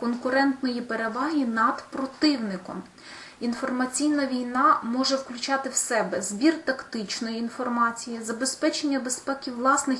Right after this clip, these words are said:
інформаційних ресурсів, поширення пропаганди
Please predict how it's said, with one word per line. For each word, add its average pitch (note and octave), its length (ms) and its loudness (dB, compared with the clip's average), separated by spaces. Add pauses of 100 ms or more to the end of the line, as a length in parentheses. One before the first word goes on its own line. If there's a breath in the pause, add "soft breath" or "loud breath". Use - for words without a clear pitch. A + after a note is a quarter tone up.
(100)
інформаційних A#3 880 -2
ресурсів, - 560 -6 (200)
поширення C#4+ 640 4
пропаганди A3+ 1040 2